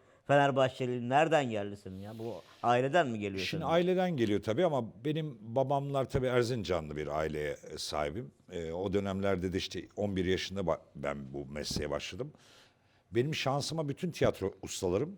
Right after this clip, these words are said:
Speaker 2: benim Fenerbahçeliydi. Bir, e, Zafer Diper beni yaradan, beni bu, e, oyunculuğa iten ve benim için çok önemli şeyler yapan ki ben Erzincanlı bir adamım, diyaleği olan bir adamım. Yani bela bela konuşan bir adamken,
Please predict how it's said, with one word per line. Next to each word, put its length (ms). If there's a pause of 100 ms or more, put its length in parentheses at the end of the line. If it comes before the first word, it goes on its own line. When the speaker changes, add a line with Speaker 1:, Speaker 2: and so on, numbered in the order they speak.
(160)
Speaker 2:
benim 200
Fenerbahçeliydi. 920 (600)
Bir, 280 (560)
e, 60 (840)
Zafer 480
Diper 300
beni 180
yaradan, 560
beni 280 (100)
bu, 400
e, 320
oyunculuğa 480
iten 360 (360)
ve 120
benim 160
için 220
çok 240
önemli 260
şeyler 300
yapan 300
ki 140
ben 200 (460)
Erzincanlı 640
bir 120
adamım, 300
diyaleği 460
olan 300
bir 120
adamım. 300
Yani 280 (420)
bela 220
bela 220
konuşan 460
bir 120
adamken, 520